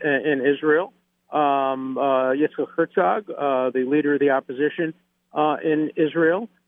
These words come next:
Um, there are many, uh, within the American establishment in apac who are critical of Israel. I'm critical of Israel. I've been critical of Israel's settlement policy since nineteen seventy-three. I wrote my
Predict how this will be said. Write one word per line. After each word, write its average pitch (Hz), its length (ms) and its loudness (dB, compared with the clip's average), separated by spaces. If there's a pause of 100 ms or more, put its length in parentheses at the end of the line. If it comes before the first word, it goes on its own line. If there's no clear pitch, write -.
(140)
Um, 139 640 -2 (320)
there 151 240 2
are 143 200 2
many, 185 580 0
uh, 143 360 2
within 156 680 0 (340)
the 170 100 2
American 156 540 0
establishment 170 640 -2
in 220 160 4
apac 196 580 -2
who 185 140 0
are 165 40 0
critical 180 380 -2
of 170 80 0
Israel. 185 360 0
I'm 262 180 4
critical 156 400 -2
of 123 80 -6
Israel. 113 360 -4
I've 254 140 2
been 254 120 -6
critical 202 340 -2
of 170 80 -4
Israel's 165 440 0 (420)
settlement 196 380 0
policy 165 480 -2
since 151 200 -6
nineteen 240 800 0 (140)
seventy-three. 226 1300 -2
I 143 40 2
wrote 175 200 2
my 170 140 0